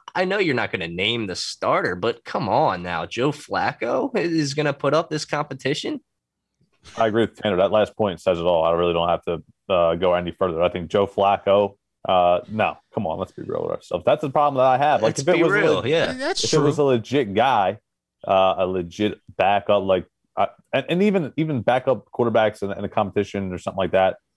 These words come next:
Speaker 2: But you know, you know who has a competition at quarterback? Bad football teams. That's who has a competition at quarterback. You look at the Jacksonville Jaguars, Mike Glennon and Gardner Minshew.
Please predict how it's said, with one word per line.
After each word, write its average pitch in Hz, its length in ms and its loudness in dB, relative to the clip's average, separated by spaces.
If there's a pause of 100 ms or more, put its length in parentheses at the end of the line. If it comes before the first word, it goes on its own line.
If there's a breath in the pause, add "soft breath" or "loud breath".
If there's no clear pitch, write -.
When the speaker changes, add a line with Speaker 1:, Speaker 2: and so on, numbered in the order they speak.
(300)
Speaker 2:
But 143 200 0
you 165 60 0
know, 190 180 2
you 127 140 -2
know 214 140 4
who 214 120 4
has 185 180 2
a 143 60 -4
competition 135 640 -2
at 113 240 -2
quarterback? 120 460 0
Bad 117 260 2 (100)
football 101 320 0
teams. 80 300 -14 (340)
That's 135 260 2
who 131 120 2
has 110 140 2
a 101 40 -6
competition 95 540 -6
at 87 120 -4
quarterback. 82 440 0
You 110 60 0
look 127 120 0
at 131 60 -8
the 123 80 -4
Jacksonville 110 480 0
Jaguars, 104 760 2 (300)
Mike 104 280 0
Glennon 101 440 0
and 90 80 -6
Gardner 98 380 -2
Minshew. 101 420 -2